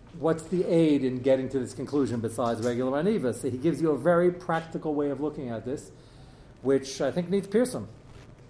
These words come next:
Kivin shehem, why should you look at their, you're so small and they're so big, besides the fact that you're younger and they have more experience? Kivin shehem eviyu li'olam, number one, they brought you into this world.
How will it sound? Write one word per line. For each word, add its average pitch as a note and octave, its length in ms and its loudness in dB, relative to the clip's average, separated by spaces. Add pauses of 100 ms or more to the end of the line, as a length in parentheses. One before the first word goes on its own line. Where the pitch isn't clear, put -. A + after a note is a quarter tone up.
(680)
Kivin D#4+ 400 10
shehem, A#3+ 380 8
why A#3+ 180 10
should B3+ 220 4
you A3+ 80 10
look B3+ 260 12
at G3+ 140 6
their, G#3 380 8
you're F#3+ 260 4
so A#3 180 6
small A3+ 280 4
and A3 80 4
they're A3 100 8
so A3 180 6
big, G#3+ 340 8 (160)
besides D#3 260 -4
the D3 60 -8
fact D#3+ 220 0
that D3+ 60 -6
you're D#3 80 2
younger E3 320 2
and D#3 100 0
they D#3 40 0
have D3+ 100 -2
more E3 120 0
experience? F#3+ 500 -4 (600)
Kivin D4+ 320 8
shehem A#3+ 380 10
eviyu C#4+ 480 10
li'olam, B3 880 10 (160)
number C#4 220 4
one, E4 120 10
they B3 60 10
brought B3+ 260 12
you C4+ 80 6
into A#3+ 180 2
this E3+ 160 2
world. D3 360 6